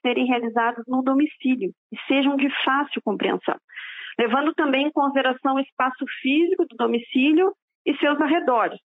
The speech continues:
e os recursos que o paciente tem à disposição. As diretrizes de reabilitação pulmonar recomendam que o treinamento aeróbio seja realizado por meio de caminhada ou usando um cicloergômetro.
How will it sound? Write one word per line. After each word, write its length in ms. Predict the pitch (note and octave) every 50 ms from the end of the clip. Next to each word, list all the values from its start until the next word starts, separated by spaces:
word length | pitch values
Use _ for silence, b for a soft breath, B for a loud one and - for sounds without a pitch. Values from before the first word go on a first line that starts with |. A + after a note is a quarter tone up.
| _
e 100 | B3 C#4
os 100 | E4+ F#4 F4 -
recursos 640 | F4+ G#4+ G4+ _ - - C#4 D4 E4+ - - F4 E4+ - -
que 80 | - E4+
o 20 |
paciente 560 | - - D4+ D4+ - - C#4 C4+ C#4 C4+ - -
tem 240 | C#4 B3+ B3+ C4 C4+ b b b b
à 140 | - - A3+
disposição. 720 | A#3+ - - - B3+ B3+ B3 D4 C#4+ - - F3+ E3 - _ _ _ _ _ B B B B B B B B B B B B B B B B
As 160 | - C#4 C4
diretrizes 580 | C4+ D#4+ D#4 D#4+ D#4+ D#4+ F4 F4+ G#4+ G#4+ G#4+ F4+
de 80 | D4
reabilitação 720 | D#4+ D4+ B3+ A#3 A#3 A#3 A#3 A#3+ A3+ G#3+ G#3+ - A#3+ A3+ A3
pulmonar 720 | - G#3+ F#3+ F3+ F3+ F3+ F#3 G3+ A#3+ C4+ C4 A3+ G3+ F#3+ -
recomendam 840 | - G3 C4 C4 - D#4 C#4 B3 A#3+ A#3+ B3+ C#4+ D4 C#4 A#3+ G#3+ G3+ G#3
que 80 | - A#3
o 60 | A3+ _ -
treinamento 800 | C#4 D4 E4 F4+ G4+ F#4+ E4 C#4+ A#3 A3+ A#3 A#3 A3 _ - G#3
aeróbio 580 | G3 F#3 F#3+ G3+ A3+ B3 B3 A3 G3 - G#3 - _
seja 220 | - C4 C4+ C4 C#4+
realizado 560 | C#4 C4+ B3+ B3 - A3+ A#3 A#3+ B3 B3+ -
por 140 | - C4+ B3+
meio 240 | A#3+ A#3+ A#3 A#3+ A#3 -
de 180 | - - D#4+ E4+
caminhada 720 | - - G#4 G4 E4 C#4+ A#3 A3 A3 A3+ A#3+ D4 E4 G4 _ _ _ _ _ _ _ _ _ _
ou 460 | - - C4+ C#4+ D#4+ F#4+ G#4+ A4 A4+ b b b b _ _ -
usando 480 | - E4 E4+ C4+ A3+ C4 C4 C4+ C4+ D4
um 160 | D4 D#4 D#4 -
cicloergômetro. 720 | E4 E4 - D4+ D4+ D#4+ C#4+ A3 G#3+ F#3+ E3+ F3 - -